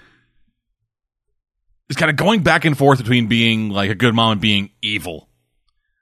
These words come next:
Uh, like, like, we, like, we first showed up, uh, she was, like, doing the whole motherly thing, and then it kinda looks up to the heaven, it was, like, like, the coy, like, "I'm gonna fucking kill you, dude." And then, uh,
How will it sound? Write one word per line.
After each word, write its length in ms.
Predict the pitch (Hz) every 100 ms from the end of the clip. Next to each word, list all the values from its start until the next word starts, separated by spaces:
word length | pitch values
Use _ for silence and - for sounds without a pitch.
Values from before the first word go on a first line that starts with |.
| _ _ -
Uh, 180 | 143 151
like, 80 | 151
like, 140 | 175 165
we, 100 | 190
like, 200 | 151 170
we 100 | 151
first 180 | 180 175
showed 120 | 170
up, 200 | 131 127
uh, 140 | 123 113
she 160 | -
was, 100 | 131 120
like, 100 | 113
doing 120 | 117
the 60 | 110
whole 80 |
motherly 320 | 113 107 107 101
thing, 220 | 113 107
and 80 | 104
then 80 | 104
it 40 |
kinda 140 | 117
looks 160 | 110 110
up 60 | 107
to 60 |
the 80 | 98
heaven, 240 | 104 101
it 40 | 101
was, 160 | 98
like, 380 | 101 95 90 85
like, 140 | 104 82
the 60 |
coy, 240 | 101 110 101
like, 200 | 92 98
"I'm 220 | 107 107
gonna 100 | 95
fucking 220 | - 95
kill 160 | 120 110
you, 100 | 87
dude." 260 | 90 90 - _ _ _ _ _ _ _ _ _ _ _ _ _ _ _ _
And 100 | 120 120
then, 380 | 120 113 110 98
uh, 380 | 98 98 92